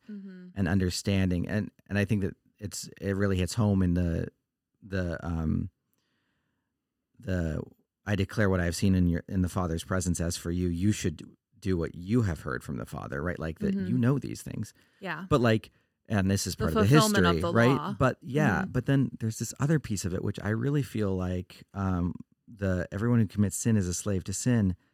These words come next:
Speaker 2: um, that that's present.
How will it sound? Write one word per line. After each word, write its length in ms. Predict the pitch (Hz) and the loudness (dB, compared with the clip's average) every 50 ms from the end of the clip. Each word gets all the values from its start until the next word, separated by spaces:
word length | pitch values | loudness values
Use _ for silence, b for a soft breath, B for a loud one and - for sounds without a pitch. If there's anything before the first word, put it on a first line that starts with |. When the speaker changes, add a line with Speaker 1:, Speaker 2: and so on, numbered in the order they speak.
| _ _ _ _ _ _ _ _ _ _ _ _ | _ _ _ _ _ _ _ _ _ _ _ _
Speaker 2:
um, 440 | - 107 104 98 98 95 92 90 90 - _ _ _ _ _ _ _ _ _ _ _ _ _ _ _ _ _ _ _ _ _ | 0 2 4 4 4 4 2 0 -2 -6 _ _ _ _ _ _ _ _ _ _ _ _ _ _ _ _ _ _ _ _ _
that 80 | - - | -10 -6
that's 200 | 135 160 - - | -4 -4 -4 -6
present. 720 | - - - 98 113 135 - 90 65 52 - - - - | -8 -6 0 2 2 2 2 0 -4 -6 -10 -16 -20 -20